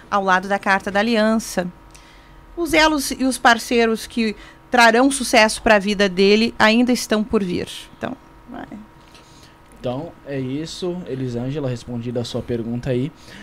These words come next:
Speaker 2: Ô, ô, Cariel, qual que é a, qual que é o, o que o pessoal mais pergunta? É sobre relacionamento, sobre emprego? Você tem, você tem mais ou menos uma base, assim, do que quando o pessoal te procura?
Speaker 1: Olha,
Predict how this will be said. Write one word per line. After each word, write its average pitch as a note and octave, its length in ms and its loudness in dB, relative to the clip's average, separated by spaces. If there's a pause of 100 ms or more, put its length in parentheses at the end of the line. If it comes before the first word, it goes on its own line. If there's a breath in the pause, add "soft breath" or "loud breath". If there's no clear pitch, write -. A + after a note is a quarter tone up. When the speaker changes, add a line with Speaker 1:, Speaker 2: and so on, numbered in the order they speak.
(240 loud breath)
Speaker 2:
Ô, G3 360 -4
ô, G#3+ 40 -4
Cariel, G#3+ 420 -2
qual B3 160 6
que G4 120 -4
é F#4 40 2
a, A3 380 4
qual F#3 140 -2
que A#3+ 80 -4
é G#3+ 60 0
o, F#3 200 0
o D3 40 -6
que - 80 -10
o F3+ 40 -8
pessoal F3 280 -6
mais F3 120 -4
pergunta? C3+ 480 -2
É A#2 40 -2
sobre D#3+ 240 -2
relacionamento, C#3+ 1120 -4
sobre C#3 280 -4
emprego? D3 580 -6
Você C#3 100 -10
tem, E3+ 240 -10
você C#3+ 100 -10
tem D3+ 120 -10
mais C#3+ 100 -6
ou C#3 60 -2
menos C3 160 -4
uma B2 120 -6
base, B2 200 -4
assim, E3 180 -10
do C#3 80 -10
que - 140 -18
quando C3+ 140 -4
o B2+ 40 -2
pessoal B2+ 220 -4
te - 80 -12
procura? F3 320 -4
Speaker 1:
Olha, F3+ 360 4